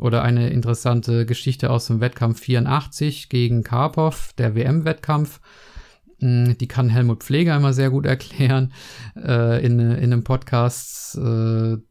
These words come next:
den er da gemacht hat, zwanzig sechzehn. Ähm, ich hatte den mal verlinkt auf Schachgeflüster,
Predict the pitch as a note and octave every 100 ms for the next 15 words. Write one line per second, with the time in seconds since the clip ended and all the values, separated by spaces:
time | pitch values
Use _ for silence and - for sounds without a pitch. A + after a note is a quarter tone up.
0 | - A#2+ A#2 A2+ A#2 A#2 A#2+ - A#2+ -
1 | A#2+ A2+ A2 - C3+ - C3+ C3 B2+ -
2 | - - - - _ _ - A#2 A2 B2
3 | - A#2+ A#2+ A#2+ A#2 A2 - A2 A#2 C3+
4 | C#3+ A2 - C3 C3 C3+ - B2 - -
5 | A#2 A#2+ A#2 A#2